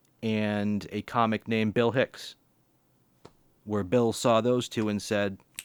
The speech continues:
"That's what I wanna do for a living." Me, I saw Bill in the early two thousands,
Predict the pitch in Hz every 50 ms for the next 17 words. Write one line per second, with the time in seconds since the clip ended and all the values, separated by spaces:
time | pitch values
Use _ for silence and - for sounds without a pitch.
0 | _ _ _ - - 117 110 - - 120 113 113 107 110 110 107 104 104 113 110
1 | 95 - 95 90 85 82 71 87 - _ - - - - 107 113 120 127 143 139
2 | _ _ _ - - 117 117 107 - - 127 113 110 104 101 104 135 127 107 101
3 | 104 - _ _ _ _ _ - 104 101 104 82 104 104 98 101 104 98 - -
4 | 104 98 - 101 98 90 95 95 98 110 113 - -